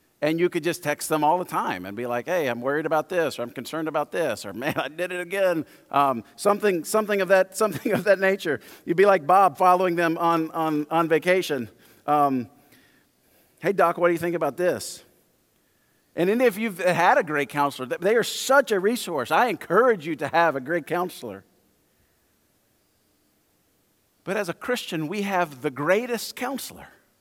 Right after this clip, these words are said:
This is what Scripture says. He's the greatest counselor 'cause he knows you perfectly.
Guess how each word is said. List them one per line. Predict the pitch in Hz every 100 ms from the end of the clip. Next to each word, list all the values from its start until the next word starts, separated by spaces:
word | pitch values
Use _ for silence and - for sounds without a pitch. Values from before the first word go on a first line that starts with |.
| _ _ _ _ _ _ -
This | 220 277
is | 262
what | 254
Scripture | - 247 233 233
says. | 196 180 170 95 - - _ _ _ _ _ _ _ _ _
He's | 233 285 226
the | 220
greatest | 208 175 202 302 339 233 -
counselor | 285 285 - 139 - - _ _ _ _ _ _ _ _ _ -
'cause | 214 -
he | - 311
knows | 311 269 277 214 202
you | 226
perfectly. | - - 320 277 - - - - -